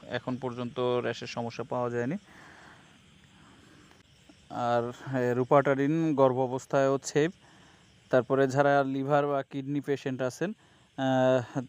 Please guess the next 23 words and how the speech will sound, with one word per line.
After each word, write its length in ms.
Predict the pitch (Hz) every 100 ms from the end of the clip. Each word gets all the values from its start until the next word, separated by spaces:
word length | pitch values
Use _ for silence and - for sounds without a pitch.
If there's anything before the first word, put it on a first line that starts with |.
| _
তাদের 320 | - 135 147 160 _
এই 280 | 151 147 143
ট্যাবলেটটি 480 | 139 139 139 - 143
ব্যবহার 340 | 143 135 131 127
করা 160 | 135
উচিত 260 | 139 139 135
নয়। 180 | 123 139 202 - _
সেক্ষেত্রে 420 | - 156 156 160 170
ডাক্তারের 520 | 143 135 - 143 139 _
প্রেসক্রিপশন 720 | 147 131 - - 139 - 135
অনুযায়ী 540 | 127 131 127 127 127
আপনারা 600 | 123 131 127 131 127 127 123
ব্যবহার 500 | 127 127 120 117 113
করতে 240 | 113 120
পারেন। 260 | 117 113 110 - - - - - - - - - - - -
তো 180 | 127 123
আজকের 360 | 120 - 151
ভিডিওটি 420 | 135 139 143 139 147
এই 100 | 139
পর্যন্তই। 580 | 143 131 139 127 160 208 - - - -
সবাই 420 | - 123 123 123 120 120
ভালো 220 | 120 123
থাকবেন 360 | 123 120 143